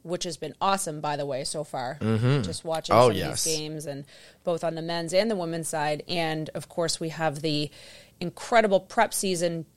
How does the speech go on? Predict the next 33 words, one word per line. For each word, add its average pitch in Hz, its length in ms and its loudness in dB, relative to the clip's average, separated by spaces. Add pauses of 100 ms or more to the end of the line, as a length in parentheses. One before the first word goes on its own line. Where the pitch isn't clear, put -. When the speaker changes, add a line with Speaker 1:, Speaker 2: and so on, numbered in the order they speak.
Speaker 1:
right 196 360 0
around 180 220 2
the 165 60 -6
corner, 156 320 -6
coming 156 260 -8
in 147 200 -6
right 156 160 -4
behind 127 280 -12
it. - 100 -10 (320)
Speaker 2:
It's 220 200 8
fun. 233 280 10
I 143 40 6
mean, 135 160 6
in, 143 200 2 (120)
in 135 120 6
New 135 140 8
England, 131 520 6
this, 113 240 0
and 107 280 -2
everybody 101 340 0
knows 143 280 8
this, 95 200 -2
you 127 80 0
can 117 440 -2 (240)
throw 143 180 10
a 113 60 8
rock 113 440 6
and 107 100 -6
hit 104 100 0
a 104 60 -4
good 95 140 0
hockey 98 260 -4
game. 62 220 -10